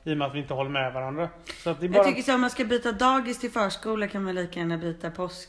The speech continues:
Speaker 1: Ja, men det är ju någonting annat. Det är ju liksom ett, ett, ett ordval. Jag tycker att det är bara
Speaker 2: Det är ju också bara ett ordval det här. Du kan fortfarande, eh,
Speaker 1: Ja,
Speaker 2: knyta
Speaker 1: men
Speaker 2: till
Speaker 1: det,
Speaker 2: påskkärring
Speaker 1: ja, men
Speaker 2: och
Speaker 1: det
Speaker 2: måla
Speaker 1: blir,
Speaker 2: in.
Speaker 1: nej, men det är inte så. Det, det är det med. Det är lite mer djupt förankrat. Jag fattar inte ens varför man ska in och, och, och grotta i det. Lå-,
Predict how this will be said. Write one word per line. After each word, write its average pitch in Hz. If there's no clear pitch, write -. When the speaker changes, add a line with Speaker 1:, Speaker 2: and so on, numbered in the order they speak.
Speaker 1:
Ja, 175
men 170
det 175
är 185
ju 175
någonting 143
annat. 139
Det 143
är 147
ju 143
liksom 139
ett, 135
ett, 160
ett 160
ordval. 160
Jag 180
tycker 160
att 147
det 151
är 151
bara 147
Speaker 2:
Det 240
är 302
ju 302
också 302
bara 320
ett 262
ordval 180
det 180
här. 175
Du 185
kan 240
fortfarande, 262
eh, 233
Speaker 1:
Ja, 240
Speaker 2:
knyta 196
Speaker 1:
men 220
Speaker 2:
till 202
Speaker 1:
det, 202
Speaker 2:
påskkärring 190
Speaker 1:
ja, 190
men 180
Speaker 2:
och 170
Speaker 1:
det 170
Speaker 2:
måla 175
Speaker 1:
blir, 175
Speaker 2:
in. 175
Speaker 1:
nej, 175
men 165
det 156
är 151
inte 135
så. 165
Det, 202
det 202
är 208
det 202
med. 170
Det 180
är 190
lite 190
mer 185
djupt 170
förankrat. 151
Jag 175
fattar 185
inte 156
ens 139
varför 139
man 143
ska -
in 143
och, 151
och, 170
och 160
grotta 165
i 170
det. 151
Lå-, 170